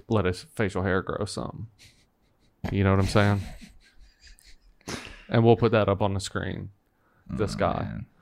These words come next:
Speaker 1: So what you been up to this week, Sconrick?
Speaker 2: I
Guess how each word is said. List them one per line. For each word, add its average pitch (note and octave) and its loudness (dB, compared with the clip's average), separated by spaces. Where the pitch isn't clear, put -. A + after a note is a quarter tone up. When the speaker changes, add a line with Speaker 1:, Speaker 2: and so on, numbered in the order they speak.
Speaker 1:
So - 2
what D3 6
you D3+ 4
been D#3 10
up D3 10
to C#3 8
this B2 6
week, A#2 0
Sconrick? G#2+ 4
Speaker 2:
I F2 -10